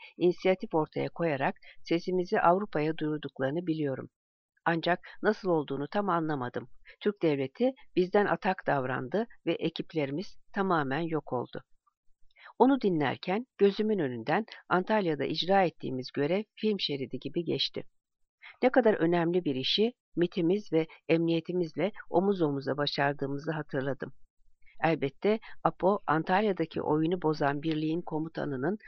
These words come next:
şu anda karşısında sorguyu yapan kişi olduğunu bilemezdi. Turizme darbe. Bin dokuz yüz doksan yedi yılında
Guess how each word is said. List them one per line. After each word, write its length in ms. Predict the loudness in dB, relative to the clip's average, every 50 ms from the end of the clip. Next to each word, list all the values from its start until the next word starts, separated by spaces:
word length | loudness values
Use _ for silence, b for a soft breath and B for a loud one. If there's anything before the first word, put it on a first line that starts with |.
| B B B
şu 200 | B 0 4 6
anda 360 | 6 6 4 2 2 0 -2 -2 -4 -2
karşısında 680 | 2 4 4 4 4 2 -2 -2 -2 0 0 0 0
sorguyu 460 | 0 0 2 2 2 2 2 2 2
yapan 340 | 2 0 0 -2 -4 -6 -6
kişi 300 | -6 -4 -4 -2 0 0
olduğunu 500 | 0 0 0 -2 -2 -2 -2 -2 -2 -4
bilemezdi. 560 | -4 -4 -4 -4 -4 -6 -8 -10 -12 -14 -14 -14 -16 -18 -20 -20 -20 -20 _ _ _ _ _ _ _ _ _ _ _ _ _ _ _ _ _ -20 -20 _ _ -20 _ _
Turizme 520 | 0 2 2 2 2 0 0 -2 0 2 4
darbe. 380 | 4 4 4 2 -2 -8 -14 -14 -18 -18 -16 -16 -16 -14 -16 -16 -16 -18 -20 -20 -16 -4 0
Bin 140 | 2 2 4
dokuz 240 | 2 0 0 -2 -2
yüz 80 | 2
doksan 320 | 2 2 2 2 0 2 4
yedi 240 | 4 4 2 2 2
yılında 500 | 0 0 0 -2 -4 -2 -2 -2 -2